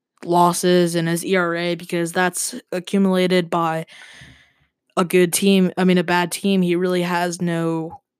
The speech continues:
offensive help, so he basically had to carry the load pitching and just hope that he had a, he wouldn't give up a run, 'cause the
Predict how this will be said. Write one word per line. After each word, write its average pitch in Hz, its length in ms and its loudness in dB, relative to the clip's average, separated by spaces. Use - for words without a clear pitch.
offensive 180 640 0
help, 175 320 -2
so 170 440 -2
he 180 380 -6
basically 175 560 -2
had 165 200 -2
to 170 60 -10
carry 170 300 -4
the 165 80 -6
load 165 440 -4
pitching 180 420 -4
and 170 100 -2
just 165 160 -6
hope 175 280 0
that 170 260 -2
he 185 140 2
had 170 180 2
a, 160 320 -4
he 185 240 2
wouldn't 180 520 2
give 180 180 2
up 165 140 -2
a 160 60 -6
run, 175 440 2
'cause 170 260 -2
the 165 280 -8